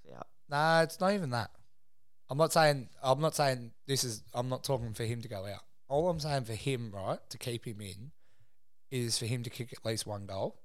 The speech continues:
Speaker 1: Mm-hmm.
Speaker 2: and just have a couple score involvements, which he does every week.
Speaker 1: Yeah.
Speaker 2: And, yeah, he might go goalless one week, but as long as he's keeping that score involvements up, which he always does, like,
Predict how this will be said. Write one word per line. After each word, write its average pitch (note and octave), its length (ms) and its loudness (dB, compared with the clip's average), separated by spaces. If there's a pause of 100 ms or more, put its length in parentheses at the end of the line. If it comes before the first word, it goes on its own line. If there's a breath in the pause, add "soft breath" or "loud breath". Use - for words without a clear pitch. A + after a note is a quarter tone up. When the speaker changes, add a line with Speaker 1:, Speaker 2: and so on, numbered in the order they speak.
Speaker 1:
Mm-hmm. C3 340 8 (680)
Speaker 2:
and A#2 100 -6
just A2+ 140 -6
have A2 100 0
a G2+ 60 -10
couple A2 420 -4
score G#2+ 340 -4
involvements, G2+ 460 -6
which A2 140 -6
he A2 80 -6
does G2 380 -8 (240)
every A2 200 -6
week. - 360 -12
Speaker 1:
Yeah. B2 180 6 (680)
Speaker 2:
And, A#2 500 4 (1000)
yeah, A#2+ 180 2
he C#3 140 2
might E3+ 340 12
go D#3 160 10
goalless C#3 420 8
one C#3 220 6
week, B2+ 260 2
but B2 240 2 (120)
as B2+ 160 -2
long C#3+ 160 8
as D#3 100 2
he's D3 120 0
keeping C3+ 300 -2
that B2 160 0
score B2 320 0
involvements A#2+ 460 0
up, C#3+ 180 2
which B2 140 -2
he A#2 100 -4
always A2+ 260 -2
does, A#2 280 0
like, A2 140 0